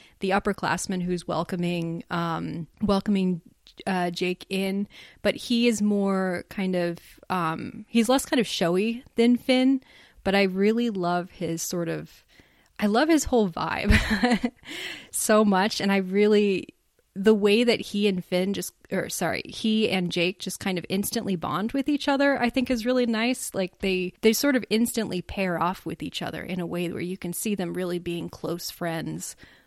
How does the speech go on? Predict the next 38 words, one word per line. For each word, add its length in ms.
um, 320
apart 400
from 480
the 80
rest 320
of 80
the 80
team 480
throughout 360
the 80
rest 240
of 80
their, 220
their 120
college 480
experience. 800
Um, 380
and 140
then 80
he 160
has 260
that 120
amazing 680
monologue 760
toward 260
the 140
end 340
where 120
he 120
just 200
talks 280
about, 300
like, 260
I'm 180
gonna 180
give 160
you 120
freshmen 640